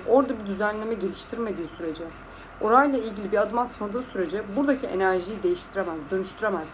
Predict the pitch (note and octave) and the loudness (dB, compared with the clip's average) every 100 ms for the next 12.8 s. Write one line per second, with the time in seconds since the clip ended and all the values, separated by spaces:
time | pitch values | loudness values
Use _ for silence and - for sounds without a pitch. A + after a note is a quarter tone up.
0 | - - - - - A#3 - G3+ - C4 | -14 -16 -16 -6 -2 0 -2 -4 2 4
1 | C4 D4 C4 B3+ C4+ - A#3 A3+ G#3 - | 4 2 2 2 0 2 2 2 -2 -4
2 | A3+ G3 D#3+ - - - - - - - | -2 0 -2 -6 -14 -16 -16 -16 -8 -2
3 | F#3 F3 E3 E3 E3+ E3+ - - - - | 0 0 -2 -4 -6 -10 -14 -16 -16 -16
4 | - - - - - - - - - F#3 | -16 -16 -16 -16 -16 -16 -16 -16 -16 -14
5 | F3+ F#3+ G#3 G#3+ - - - G3+ D#4+ D#4+ | -6 -4 -2 -4 -8 -12 -8 4 4 4
6 | B3+ G3+ G3+ B3+ B3 - F#3+ F3+ F3 F#3 | 0 0 0 0 2 2 2 2 0 -4
7 | D#3+ D#3+ - E3 D#3 E3 G3+ G#3 B3 A#3 | -6 -8 -4 -4 -2 -4 -4 0 2 6
8 | A3+ A#3+ B3+ G3+ E3+ D#3 - - E3 - | 4 4 0 0 0 0 -6 -12 -12 -12
9 | - F#3+ E3 D3+ F3+ D#3+ D#3 G#3 D4 F#3 | -10 -4 -4 -4 -4 -4 -2 2 2 2
10 | A3+ B3 A3 G#3 G#3 - A3+ A3+ A#3 G#3 | -4 0 0 0 -2 -6 -4 -4 -4 -4
11 | F#3+ - G3+ F#3+ G3 G3 G3 F3+ F3+ G3+ | -4 -4 -2 -2 -2 -2 0 0 0 -2
12 | G3 E3 - E3 D3+ D#3+ E3+ C4+ | -4 -10 -10 -8 -6 -4 -4 -4